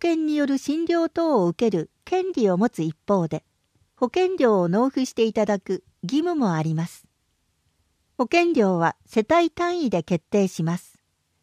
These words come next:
医療分、基礎付加額、支援分、後期高齢者支援金等付加額、および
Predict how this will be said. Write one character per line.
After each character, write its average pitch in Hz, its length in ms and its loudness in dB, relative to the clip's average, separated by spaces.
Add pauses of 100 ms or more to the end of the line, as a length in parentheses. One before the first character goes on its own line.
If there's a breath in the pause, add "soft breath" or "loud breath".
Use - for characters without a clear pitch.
(480)
医 214 60 2
療 302 280 2
分、 247 320 0 (320)
基 - 60 -20
礎 262 160 0
付 277 160 -6
加 269 140 -2
額、 - 360 -4 (440)
支 - 200 -2
援 262 240 4
分、 214 360 2 (280)
後 349 200 0
期 202 160 -2
高 269 240 -2
齢 285 180 0
者 175 220 -2
支 - 180 -2
援 254 180 4
金 247 280 2
等 208 260 -2
付 156 120 -8
加 254 140 0
額、 - 380 -4 (560)
お 277 80 6
よ 240 140 4
び 160 180 -6